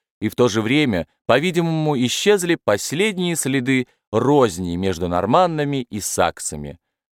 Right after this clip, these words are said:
Прошло два дня после счастливого бракосочетания, и леди Рувена сидела в своей комнате, когда Эльгита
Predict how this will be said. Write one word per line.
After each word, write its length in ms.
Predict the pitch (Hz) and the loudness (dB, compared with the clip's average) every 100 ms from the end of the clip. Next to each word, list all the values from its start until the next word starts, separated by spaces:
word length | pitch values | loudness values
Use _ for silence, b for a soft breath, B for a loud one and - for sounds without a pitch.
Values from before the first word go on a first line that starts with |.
| - | 0
Прошло 400 | 139 170 214 226 | 2 2 2 2
два 240 | 151 156 | 4 2
дня 360 | 123 98 87 82 _ _ | 2 0 -2 -4 _ _
после 260 | 101 95 98 | -4 -2 -2
счастливого 760 | - 98 - 131 185 170 143 | -2 -4 0 2 2 2 0
бракосочетания, 1160 | 131 113 131 107 - 95 95 85 82 78 73 76 _ _ _ | 0 0 0 -2 -10 -8 -4 -2 -2 -4 -8 -12 _ _ _
и 100 | 98 | 0
леди 220 | 151 196 185 | 2 4 4
Рувена 440 | 180 180 214 196 | 4 4 4 2
сидела 400 | - 160 202 190 | -2 2 2 2
в 60 | - | 2
своей 280 | 147 156 | 2 2
комнате, 640 | - 202 208 185 165 160 156 _ _ | 2 2 2 0 -2 -2 -4 _ _
когда 300 | - 110 120 - | -2 2 2 2
Эльгита 600 | 113 110 127 185 - 117 | -2 -4 -6 -4 -2 -2